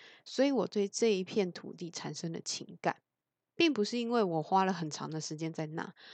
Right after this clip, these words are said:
而是因为我爱上了它慢活的美丽姿态，所以有时候还会萌生想要定居在花莲的想法。然后我就开始思考，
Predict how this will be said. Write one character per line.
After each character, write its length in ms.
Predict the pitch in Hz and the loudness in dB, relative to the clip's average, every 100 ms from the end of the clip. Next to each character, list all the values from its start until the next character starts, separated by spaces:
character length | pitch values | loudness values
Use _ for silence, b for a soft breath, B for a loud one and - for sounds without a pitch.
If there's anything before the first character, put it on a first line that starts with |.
| B B | B B
而 80 | 214 | 2
是 200 | 220 311 | 2 -2
因 180 | - 285 | -2 0
为 80 | 294 | 2
我 220 | 240 170 - | 2 0 2
爱 180 | 226 208 | 2 4
上 260 | - 208 | 0 0
了 100 | 170 | -2
它 160 | 160 180 | -4 -4
慢 380 | 196 240 247 165 | -2 -2 -2 -2
活 280 | - - | -6 -6
的 120 | - 160 | -4 -4
美 160 | 139 - | -4 -2
丽 160 | 190 | -4
姿 220 | 175 - | -6 -10
态， 240 | 170 - - _ B B B B | -8 -4 -4 _ B B B B
所 200 | - 320 | 4 6
以 180 | 226 - | 4 2
有 160 | 180 | 2
时 140 | 165 196 | 4 6
候 140 | 262 | 6
还 200 | 254 185 | 6 2
会 140 | 214 | 4
萌 340 | 220 175 170 175 | 2 0 -2 -2
生 380 | - 185 185 196 B B | 0 2 0 -4 B B
想 200 | - 160 | 0 4
要 100 | 170 | 4
定 260 | 202 220 185 | 2 0 0
居 160 | 180 | -2
在 140 | 175 185 | -2 -4
花 300 | 165 170 170 | -2 -4 -4
莲 160 | - | -6
的 100 | - | -8
想 260 | - - - | -8 -8 -8
法。 280 | - - _ _ _ _ _ _ b b b b _ _ | -4 -6 _ _ _ _ _ _ b b b b _ _
然 140 | - 208 | -4 -2
后 160 | 311 | 2
我 100 | 302 | 2
就 140 | 165 185 | 2 -2
开 160 | - | -4
始 80 | 180 | -8
思 240 | 175 - 170 | -8 -6 -4
考， 240 | - - | -4 -8